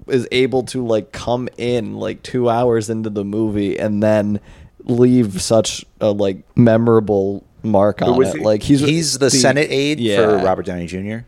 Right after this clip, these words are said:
Speaker 1: Like,
Speaker 2: Yes.
Speaker 3: He's the
Speaker 2: Yeah,
Speaker 1: he's
Speaker 2: yeah,
Speaker 1: one of the
Speaker 2: yeah.
Speaker 1: best parts
Speaker 2: Oh my
Speaker 1: of the
Speaker 2: God,
Speaker 1: movie.
Speaker 2: I love him too.
Speaker 3: He, and it's
Speaker 2: Yeah.
Speaker 3: all, like, he doesn't say how he's feeling. It's just so much of it is, like, his face and how he says certain lines where it's like,
Speaker 2: Right.
Speaker 3: you know this guy's entire life. You know, like, exactly,
Speaker 1: Yes.
Speaker 3: like, how he feels about this and, like,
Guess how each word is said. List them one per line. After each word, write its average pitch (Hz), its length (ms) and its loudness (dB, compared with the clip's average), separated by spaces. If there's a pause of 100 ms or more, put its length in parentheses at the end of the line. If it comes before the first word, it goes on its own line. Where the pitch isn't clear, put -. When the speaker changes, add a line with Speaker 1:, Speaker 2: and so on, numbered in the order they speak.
Speaker 1:
Like, 120 160 0
Speaker 2:
Yes. 107 140 4
Speaker 3:
He's 104 200 -4
the - 100 -10
Speaker 2:
Yeah, 123 120 4
Speaker 1:
he's - 80 4
Speaker 2:
yeah, 165 80 2
Speaker 1:
one 190 80 6
of 190 60 4
the 175 60 4
Speaker 2:
yeah. 147 60 2
Speaker 1:
best 139 220 2
parts 123 200 2
Speaker 2:
Oh 107 40 0
my - 20 -2
Speaker 1:
of 107 60 -2
the 113 60 0
Speaker 2:
God, 107 40 -2
Speaker 1:
movie. 107 280 2
Speaker 2:
I 98 80 2
love - 20 -2 (160)
him - 160 -20
too. 92 120 -6
Speaker 3:
He, 202 360 -2
and 143 180 2
it's 123 100 0
Speaker 2:
Yeah. 104 100 4
Speaker 3:
all, 151 220 6
like, 127 400 0
he - 140 -10
doesn't 139 320 0
say 110 460 2
how 98 240 0
he's 92 240 -8
feeling. 101 320 -4
It's 101 180 -10
just - 220 -6
so 101 120 -2
much 95 220 -2
of 98 80 0
it 98 140 0
is, 85 160 -4
like, 73 140 -4
his 76 200 -6
face 82 460 -4
and 76 140 -8
how 85 120 -10
he 80 100 -8
says 73 280 -8
certain 92 280 -8
lines 95 240 -2
where 78 100 -4
it's - 120 -6
like, 78 220 -6 (160)
Speaker 2:
Right. 104 180 2
Speaker 3:
you 143 140 4
know 127 240 4
this 113 180 -2
guy's 87 320 -2
entire 82 480 -2
life. 71 280 -8 (100)
You 131 160 0
know, 113 320 4
like, 95 260 2
exactly, 87 560 -2
Speaker 1:
Yes. 113 380 2
Speaker 3:
like, 85 180 0
how 92 260 -2
he 101 140 -8
feels 95 340 -4
about 82 360 -2
this 82 340 -2
and, 80 240 -8
like, 78 380 -4